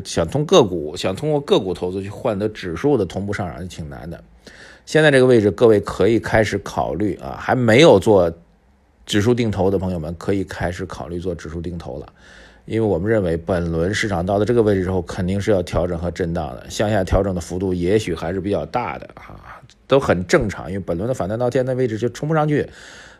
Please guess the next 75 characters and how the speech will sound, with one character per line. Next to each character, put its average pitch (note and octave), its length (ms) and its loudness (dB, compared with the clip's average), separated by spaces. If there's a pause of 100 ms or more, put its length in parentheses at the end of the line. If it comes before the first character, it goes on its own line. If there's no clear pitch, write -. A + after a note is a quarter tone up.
(140)
股 A2 100 0
票 D#3+ 160 10
市 C#3+ 80 4
场 A2 140 4
冲 C#3 140 -2
不 C3+ 60 -2
上 B2+ 140 2
去 A2+ 60 0
就 G#2 60 4
要 G2+ 80 6
往 D#2 140 -2
下 F2 100 -4
调， C#2+ 440 -4
调 F#2+ 220 2
下 C3+ 100 6
来 G#2 100 6
才 G2 120 -2
有 F2+ 80 0
空 G#2+ 220 -6
间， A#2 260 -4
这 G#2 220 -6
都 D3 120 -4
很 - 300 -6
正 C3 200 -4
常。 - 400 -12 (340)
关 D3+ 220 4
键 D3 220 6
问 A2+ 100 0
题 G2+ 140 -4
不 - 140 -6
在 G2+ 160 2
于 G2 120 -2
此， - 240 -12
关 A#2+ 160 -4
键 B2 140 -2
问 A2 100 -4
题 G2 120 -4
在 G#2 140 2
于 G2 60 0
我 F2+ 280 0
们 G2+ 300 -6
可 G#2 320 2
以 A#2 220 2 (440)
从 - 180 -4
战 - 200 6
略 A2+ 100 8
意 G#2 40 8
义 - 20 2
上 G2+ 140 4
来 F2+ 140 2
讲， D2 260 -6 (160)
其 - 180 -6
实 G2+ 100 -6
某 G#2 140 0
种 A#2 80 2
上 G2 80 2
来 F2 100 0
讲 D#2 140 -4
可 - 260 0
以 A#2 60 2
把 F#2 140 0
春 - 160 -8
节 G2 140 -2
这 G2 80 -2
一 F#2+ 40 0
波 F2+ 140 -2
忽 A2 180 -6
略 G#2 140 0
掉。 E2+ 140 -8 (360)
因 G#2 120 -10
为 G#2 80 -4
我 F#2+ 120 -2
们 G#2 100 -6
讲 E2+ 180 0
了 D#2+ 140 -6